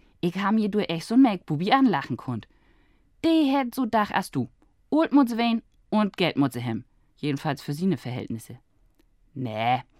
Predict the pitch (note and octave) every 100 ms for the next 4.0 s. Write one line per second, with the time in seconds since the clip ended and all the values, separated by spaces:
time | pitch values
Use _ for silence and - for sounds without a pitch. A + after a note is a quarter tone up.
0 | _ - - - E3+ F3+ F3+ - A3+ A3+
1 | G3+ A#2 A2 A#2+ C#3 C3+ - B2+ C3+ B2
2 | B2 A#2 - - - _ _ _ _ _
3 | _ D3+ D#3+ - C3 A#2+ - B3+ C4+ A#2+